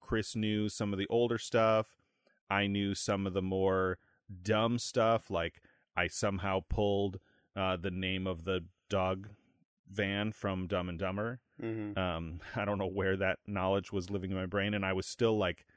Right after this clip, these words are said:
Speaker 2: Shag and
Speaker 1: six-
Speaker 2: Wagon?
Speaker 1: The Shag and Wagon. I was still only, like, sixty to seventy percent sure of it, but neither of the other two had any, had any clue. Um, and, uh, yeah, it was fun.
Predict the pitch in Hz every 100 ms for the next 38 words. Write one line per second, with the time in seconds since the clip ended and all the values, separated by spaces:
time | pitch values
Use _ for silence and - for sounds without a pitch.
0 | _ - - 113 113 117 117 117 123 135
1 | _ _ _ _ - - 120 104 104 107
2 | 110 117 110 113 - 139 127 127 123 107
3 | 95 - _ _ _ _ _ _ - -
4 | 135 - - 120 - 117 110 113 - 110
5 | 117 101 - 104 110 120 151 - 110 -
6 | - 98 95 90 92 85 90 95 - 98
7 | 92 90 92 98 98 _ _ _ _ -
8 | 95 98 98 - 98 98 120 _ _ _
9 | 104 98 92 85 82 - _ _ - _
10 | _ _ _ - 104 104 101 104 107 110
11 | - _ _ _ _ _ _ _ 208 220
12 | - 127 131 - 185 95